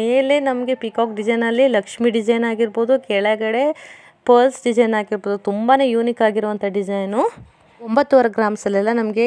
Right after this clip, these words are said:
ಈ ಡಿಸೈನು ಸಿಗುತ್ತೆ ಇಯರಿಂಗ್ಸು. ನೋಡಿ, ಮುಂದೆ ತೋರಿಸ್ತಾ ಇರೋದು ಹನ್ನೊಂದು ಗ್ರಾಮ್ಸಲ್ಲಿರುವಂಥ ಡಿಸೈನು, ಪಿಕಾಕ್ ಡಿಸೈನಲ್ಲೇ ಇರೋದು, ಮತ್ತು ಜುಮ್ಕಿ, ಹಿಂದಿನ ಕಾಲದ ಜುಮ್ಕಿಗಳು ಬಳಸ್ತಾ ಇದ್ರಲ್ಲ, ಆ ರೀತಿನಲ್ಲಿದೆ. ಇದು ಕೂಡ ತುಂಬಾ ಯೂನಿಕ್ ಆಗಿ ಕಾಣಿಸ್ತಾ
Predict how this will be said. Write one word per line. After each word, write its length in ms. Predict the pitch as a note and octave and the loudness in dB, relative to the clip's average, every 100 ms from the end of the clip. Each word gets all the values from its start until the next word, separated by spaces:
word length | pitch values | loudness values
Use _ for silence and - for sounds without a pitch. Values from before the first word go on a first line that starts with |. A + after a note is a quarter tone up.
| A#3+ | 0
ಈ 20 | G3+ | 0
ಡಿಸೈನು 380 | G3+ F#3+ G3 A#3+ G#4+ - | -2 -2 -2 -2 -4 -4
ಸಿಗುತ್ತೆ 360 | G#3+ F3 F3+ F3 | -2 0 0 0
ಇಯರಿಂಗ್ಸು. 500 | E3 E3+ D#3 E3 F#3+ - _ _ _ _ _ _ _ - _ _ _ _ | 0 -2 -4 -4 -4 -4 _ _ _ _ _ _ _ -20 _ _ _ _
ನೋಡಿ, 160 | A3 C4+ B3 | -2 0 0
ಮುಂದೆ 180 | B3 C4+ | 2 4
ತೋರಿಸ್ತಾ 300 | C4 C4 - B3+ | 4 2 2 2
ಇರೋದು 180 | B3+ D4 | 2 2
ಹನ್ನೊಂದು 320 | A3 A3+ B3 | 0 0 -2
ಗ್ರಾಮ್ಸಲ್ಲಿರುವಂಥ 720 | A3+ A3+ G#3 A3 A3 A3 G#3+ A3 A3 | 0 -2 -2 -4 -2 -4 -4 -4 -2
ಡಿಸೈನು, 340 | G#3 F#3+ G#3 B3+ C4+ | -2 -4 -4 -6 -6
ಪಿಕಾಕ್ 380 | G3+ - A#3+ B3 A3+ | -10 2 2 4 0
ಡಿಸೈನಲ್ಲೇ 500 | G#3+ G#3+ G#3+ G#3 G3+ | 0 -2 -2 0 0
ಇರೋದು, 240 | G3+ G3 C4+ A3+ | -2 0 0 0
ಮತ್ತು 180 | G3+ G#3 G3 | -2 -2 2
ಜುಮ್ಕಿ, 320 | A#3+ A#3+ G#3+ | 0 0 -6
ಹಿಂದಿನ 260 | F#3+ A3+ A#3+ | -6 -4 -2
ಕಾಲದ 240 | A#3 A3+ A3+ G#3+ | -2 -2 -6 -6
ಜುಮ್ಕಿಗಳು 420 | G3+ A3 A3 G3+ | -10 -6 -6 -2
ಬಳಸ್ತಾ 260 | G3+ - G#3 | -4 -2 -2
ಇದ್ರಲ್ಲ, 240 | G3+ A3 G#3+ | 0 0 0
ಆ 20 | G3 | 0
ರೀತಿನಲ್ಲಿದೆ. 600 | G3+ G3+ G3+ G3 F#3+ C#4 A#4 - - - | -2 -6 -8 -8 -2 -2 -4 -12 -20 -14
ಇದು 180 | G#3+ G3+ - | -6 -6 0
ಕೂಡ 100 | A#3+ A#3+ | -2 0
ತುಂಬಾ 220 | G#3+ A3 B3 B3 | -4 -2 0 0
ಯೂನಿಕ್ 320 | G#3+ A3 A3+ G#3+ | 0 -2 -2 -6
ಆಗಿ 80 | G3+ F#3+ | -4 -4
ಕಾಣಿಸ್ತಾ 360 | F#3 - F#3+ | -6 -6 -4